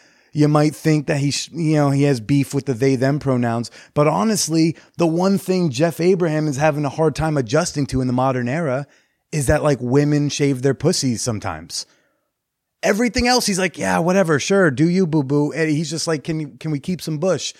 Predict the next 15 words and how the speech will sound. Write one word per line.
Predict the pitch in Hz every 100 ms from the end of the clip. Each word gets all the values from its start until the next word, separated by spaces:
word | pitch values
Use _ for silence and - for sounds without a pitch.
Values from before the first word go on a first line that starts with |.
| -
<laughs> | _
That | 190 208 208 180
was | 202 190
it. | 233 208 - - - _ _ _ _ _
That's | 233 254
incredible | 233 269 277 254 226 143
for | - 202
a |
sixty-three-year-old | 196 226 220 208 226 214 208
white | 202 233 233
guy. | 196 151 98 - _ _ _ _ -
That's | 208
amazing. | 220 226 226 240 196 139 113 -
<laughs> | -
So, | - - 202 175 -